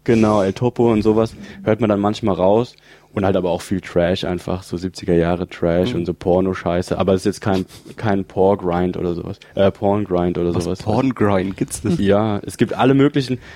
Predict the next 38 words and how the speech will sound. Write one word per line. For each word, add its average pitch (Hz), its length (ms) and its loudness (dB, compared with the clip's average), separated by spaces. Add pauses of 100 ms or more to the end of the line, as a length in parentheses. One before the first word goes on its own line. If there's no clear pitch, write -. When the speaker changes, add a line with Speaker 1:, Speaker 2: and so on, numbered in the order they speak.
Speaker 1:
es - 160 -12
gibt - 180 -6
Gore-Grind, 117 800 2
Porngrind, 110 720 2
es 110 120 -6
gibt - 120 -4
dann 107 80 4
immer 135 220 4
noch 127 100 2
solche - 340 2
Speaker 2:
<laughs> - 0 -
Speaker 1:
Subgenres. 110 720 2 (1000)
Die 117 120 4
irgendwie 117 380 2
auch 110 240 4
meiner 110 240 0
Meinung 107 220 2
nach 107 180 0
an 95 80 -8
irgendwelche 101 380 -6
Filmgenres 95 600 0
gekoppelt - 440 -4
sind. 90 280 -4 (280)
Und 101 100 0
jetzt 98 140 0
Speaker 2:
Mhm. 107 60 4
Speaker 1:
halt 92 100 4
irgendwie, 95 460 4 (320)
keine 87 140 -2
Ahnung, 95 340 0 (1160)
da, 107 120 2 (160)
da 104 120 2
spaltet 98 380 0
sich - 160 -10
dann 87 180 -2
auch 90 240 -6
irgendwie, 90 280 -6
weil 90 200 0